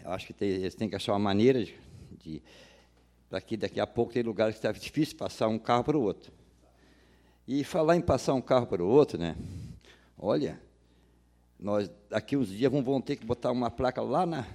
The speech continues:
na entrada de Bujuru e outra aqui na Saída do Norte. Quando sair, tem lugares que vai ter que esperar que vai a da-, quem vai daqui pra lá, que primeiro que vai passar, que não vai passar um carro pelo outro.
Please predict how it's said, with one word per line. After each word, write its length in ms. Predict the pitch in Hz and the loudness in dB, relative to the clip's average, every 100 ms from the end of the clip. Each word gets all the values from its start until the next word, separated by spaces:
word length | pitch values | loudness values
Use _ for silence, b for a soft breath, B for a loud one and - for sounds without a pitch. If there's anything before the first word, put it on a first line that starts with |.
| - | -6
na 100 | 120 | -4
entrada 240 | 113 143 | 0 0
de 80 | 117 | -2
Bujuru 580 | 113 113 113 117 165 131 - | -2 -2 0 2 0 -2 -4
e 40 | |
outra 240 | 139 135 | -2 -2
aqui 120 | 135 131 | -6 -4
na 60 | |
Saída 200 | 127 123 | -4 -4
do 60 | 120 | -2
Norte. 360 | 101 82 - - b b _ | -2 -4 -12 -20 b b _
Quando 180 | 117 117 | -2 0
sair, 300 | 135 123 - B - | 0 0 -2 B -8
tem 120 | 117 | -2
lugares 380 | 120 113 123 131 | -2 4 4 4
que 80 | 143 | 2
vai 80 | 131 | 0
ter 80 | 127 | -2
que 80 | |
esperar 400 | - - 123 127 | -8 0 2 2
que 180 | 143 - | -2 -6
vai 240 | 104 120 131 | 0 2 2
a 40 | |
da-, 120 | 113 | 0
quem 300 | - - 127 | -6 -4 -2
vai 200 | 120 127 | 2 2
daqui 180 | 120 - | 0 -2
pra 200 | - 120 | 0 2
lá, 280 | 113 127 - - - b b b b _ _ _ _ _ | 2 0 -2 -14 -16 b b b b _ _ _ _ _
que 140 | - | -6
primeiro 540 | 120 - - 135 131 139 | -6 -6 0 4 4 2
que 80 | 123 | -2
vai 140 | 131 | -2
passar, 300 | 139 - 123 | -2 -2 -4
que 280 | 113 - 127 | -6 -6 -4
não 120 | 123 | 0
vai 100 | 123 | 0
passar 220 | 123 - | 0 0
um 60 | 123 | 2
carro 180 | 123 117 | 2 2
pelo 180 | 135 | 2
outro. 300 | 117 107 - | 4 2 0